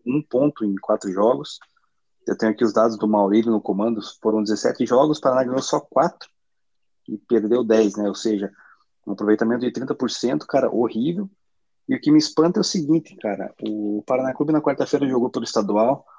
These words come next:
um jogo que já tava praticamente definido, né? E ele colocou a pesada da base pra jogar. E o time jogou bem contra o Atlético Paranaense reserva, né? Até que fez um jogo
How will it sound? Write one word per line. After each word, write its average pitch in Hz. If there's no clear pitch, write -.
um 107
jogo 117
que 113
já 110
tava 117
praticamente 113
definido, 127
né? 151
E 139
ele 160
colocou 175
a 175
pesada 165
da 175
base 170
pra 180
jogar. 175
E -
o 104
time 135
jogou 127
bem 208
contra 147
o -
Atlético -
Paranaense 127
reserva, 107
né? 101
Até 104
que -
fez 131
um 135
jogo 123